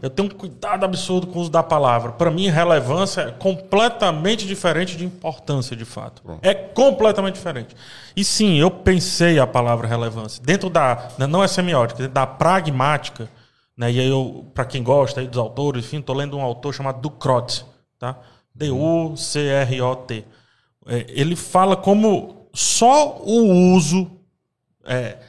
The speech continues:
Speaker 1: a aspiração, como é, a, a, a ressonância da palavra importância, cheia de peso, versus relevância com L e mais soft, digamos assim,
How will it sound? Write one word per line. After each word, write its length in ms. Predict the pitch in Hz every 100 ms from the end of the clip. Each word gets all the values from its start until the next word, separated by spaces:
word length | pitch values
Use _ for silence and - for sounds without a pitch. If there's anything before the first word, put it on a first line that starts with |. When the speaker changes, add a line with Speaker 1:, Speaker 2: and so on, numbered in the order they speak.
| _ _ _ -
Speaker 1:
a 280 | 165 175
aspiração, 880 | 202 - - 208 208 202 - 180 170
como 140 | 143 143
é, 80 | 139
a, 120 | 156
a, 200 | - 143 -
a 20 |
ressonância 1160 | 123 151 - - 247 226 202 208 220 - 247 247
da 160 | 185 156
palavra 400 | 156 143 139 156
importância, 800 | 180 - 185 170 - 143 131
cheia 240 | 127 - 151
de 80 | 151
peso, 540 | - 135 127 123 - - - - -
versus 760 | - 117 143 151 135 123 113 - - _ _
relevância 1120 | - 131 185 185 175 120 151 180 165 - 117
com 380 | - 143 139 131
L 580 | 139 147 139 127 123 120
e 100 | 127
mais 520 | 127 127 127 120 - 73 _ _ _ _ _
soft, 640 | - - 127 135 123 -
digamos 380 | 117 120 120 120
assim, 340 | 117 156 170